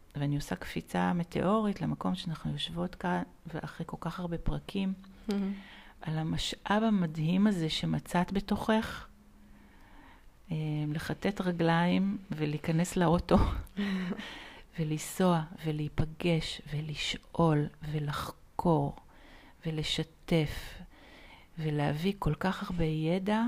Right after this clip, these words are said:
Speaker 1: ולאסוף את כל האבנים הטובות האלה, אה, כדי שישמעו ושידעו, בתוך כל השיט הזה, סליחה, והחרא,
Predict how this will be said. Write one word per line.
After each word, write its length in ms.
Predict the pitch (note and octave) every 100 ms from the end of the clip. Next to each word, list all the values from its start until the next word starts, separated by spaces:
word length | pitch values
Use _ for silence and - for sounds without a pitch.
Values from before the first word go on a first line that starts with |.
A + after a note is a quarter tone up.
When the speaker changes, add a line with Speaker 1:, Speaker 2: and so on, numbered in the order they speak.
| A#3+ - - - - - - -
Speaker 1:
ולאסוף 580 | D3+ D#3 - F#3+ -
את 80 | -
כל 220 | - G3+ G3+
האבנים 800 | F#3+ F3 D#3+ - D#3 D#3 E3 G3+
הטובות 640 | G#3 - D3+ D3+ E3 F3+
האלה, 400 | G#3 G#3 A3 A#3 C4+ C4 - - - - - - - - - - -
אה, 140 | F#3 E3
כדי 280 | - E3 D#3+
שישמעו 1040 | D#3+ - D#3 - D#3+ - - - G#3+ A3 G#3
ושידעו, 800 | F3+ E3 - D#3+ D3+ D3+ F3 F3 E3 - - -
בתוך 260 | - - F#3
כל 200 | - G3+
השיט 1200 | F#3+ E3 - - - - - - - - - G#3 G3+
הזה, 320 | E3+ D3+ C#3+
סליחה, 520 | D3 - D3+ - D#3+ D#3
והחרא, 960 | D3+ D3+ - - - - F3 F3 F3+